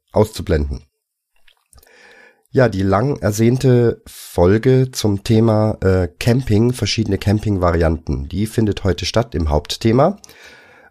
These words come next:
Ähm, es haben sich tatsächlich einige Leute gemeldet auf meinen Aufruf hin,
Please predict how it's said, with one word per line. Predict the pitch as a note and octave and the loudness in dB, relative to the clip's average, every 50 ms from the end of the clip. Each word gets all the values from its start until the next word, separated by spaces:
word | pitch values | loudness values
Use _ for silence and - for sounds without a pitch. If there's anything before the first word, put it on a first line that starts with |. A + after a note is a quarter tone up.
| _ - | _ -2
Ähm, | G2+ G#2 G#2 G#2 G2+ G2 G2+ - - _ _ | 0 2 2 2 0 -2 -4 -6 -10 _ _
es | - G2 F2 - G#2 | -10 -8 -6 -2 0
haben | G#2 G2+ A2 G2+ | 0 0 0 0
sich | G2+ G#2 G2 - - - | -2 -2 -4 -6 -10 -6
tatsächlich | - G2 F2 - A#2 A2 - A2+ G#2+ - | -4 -4 -2 0 -2 -2 -2 -4 -6 -2
einige | - F2+ F#2+ G2+ G2+ F#2+ G2+ F#2 F2+ | 0 2 2 2 2 2 2 2 2
Leute | F2 F2+ F2 F2 - F2+ | 4 2 2 2 0 -2
gemeldet | D#2+ E2 D#2+ D#2 E2+ A#2 D#3 D#3+ - | -2 -2 0 2 2 2 0 -2 -4
auf | - - - - | -6 -8 -6 -6
meinen | - D#2+ B1 | -4 0 0
Aufruf | D#2 A#2 B2 - - B2+ C3 C3 | 0 0 0 0 -2 -2 -2 -2
hin, | - C#3 C#3 C#3+ C#3+ C3+ C3 | 0 0 0 0 0 -2 -6